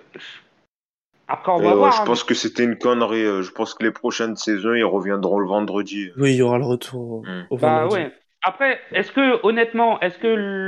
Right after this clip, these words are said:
Speaker 1: le programme va être entaché, euh, la saison prochaine ? Honnêtement, pour moi, je ne pense pas parce que ça sera de nouveaux candidats. Mais je pense qu'il y aura toujours cette référence-là à l'affaire de la
Speaker 2: Une
Speaker 1: tricherie dans le
Speaker 2: suspicion,
Speaker 1: Big
Speaker 2: quoi.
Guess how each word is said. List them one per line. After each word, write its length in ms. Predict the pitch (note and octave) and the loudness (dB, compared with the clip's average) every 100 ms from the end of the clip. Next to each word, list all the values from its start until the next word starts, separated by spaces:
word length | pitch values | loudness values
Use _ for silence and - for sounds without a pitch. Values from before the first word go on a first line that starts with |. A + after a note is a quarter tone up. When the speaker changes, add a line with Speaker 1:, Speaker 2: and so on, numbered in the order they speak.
| F#3+ | -4
Speaker 1:
le 100 | F#3 | -6
programme 460 | F3 G3+ F#3+ G3+ F#3+ | -4 -2 0 2 2
va 120 | D#3+ | 0
être 160 | D#3 - | -2 -2
entaché, 640 | E3+ E3+ E3 - F#3 F3 - - - - - | 0 0 -2 0 0 0 -6 -20 -20 -14 0
euh, 440 | C3+ C#3 C#3 C#3+ | 2 4 4 4
la 140 | C#3+ D3 | 4 2
saison 340 | - E3 F3 | 0 0 0
prochaine ? 680 | E3 F3+ E3+ - F3 E3 C3 - _ _ _ - | 2 0 0 0 0 0 -6 -14 _ _ _ 0
Honnêtement, 760 | G#3 G3+ G3 G3 F#3+ F3 D#3 - | 2 4 0 2 4 4 0 -10
pour 160 | F3+ E3 | -10 -8
moi, 380 | E3 E3 D3+ - | -2 -2 -2 -8
je 240 | C3 D3+ | -6 -2
ne 100 | D#3 | -2
pense 320 | D3 D#3+ D#3 | 0 0 0
pas 200 | - E3 | 2 2
parce 240 | D3+ C#3 - | 4 0 -2
que 80 | C3+ | -8
ça 200 | D3 C#3 | -4 -4
sera 240 | - C#3+ | 2 2
de 120 | C#3 | 2
nouveaux 300 | C#3+ C#3+ C#3+ | 0 0 -2
candidats. 600 | C3+ D3 C#3+ D3+ G3 C4+ - - - _ _ - | -2 -2 -2 2 2 2 -4 -20 -20 _ _ -6
Mais 120 | - | -2
je 80 | C#3 | -2
pense 240 | - A3 A3 | 2 2 2
qu'il 140 | F#3 | 2
y 100 | D#3+ | 4
aura 140 | D3 | 2
toujours 400 | D3+ G#3+ G3+ G#3 G3+ | 0 -2 2 0 0
cette 220 | F3+ D#3+ | -4 -2
référence-là 840 | E3 D#3 D#3+ D3 C#3+ - F#3 B3 - - - | -2 0 -2 -2 -6 -2 0 0 -2 -20 -6
à 100 | - | -2
l'affaire 340 | F3+ E3 F3+ D#3+ | 0 0 -2 2
de 80 | D#3 | 4
la 100 | D3 | 4
Speaker 2:
Une 40 | |
Speaker 1:
tricherie 320 | A2 B2 - - | 2 0 0 4
dans 60 | |
le 60 | C3+ | 4
Speaker 2:
suspicion, 240 | F3+ C3 | 6 4
Speaker 1:
Big 80 | A#2 | 4
Speaker 2:
quoi. 140 | G2 | 2